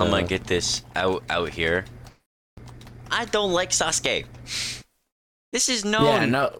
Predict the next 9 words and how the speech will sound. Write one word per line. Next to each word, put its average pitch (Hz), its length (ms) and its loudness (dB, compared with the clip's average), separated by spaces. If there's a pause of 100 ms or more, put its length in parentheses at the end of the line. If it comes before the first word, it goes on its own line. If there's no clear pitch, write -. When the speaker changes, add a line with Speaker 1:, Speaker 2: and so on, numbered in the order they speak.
(180)
Speaker 1:
by 170 100 2
you, 147 280 2
Carson. 139 400 0
Speaker 2:
Please 196 320 4
don't 196 280 2
come 156 240 -2
after 151 380 0
our 113 220 -2
necks. 113 600 -6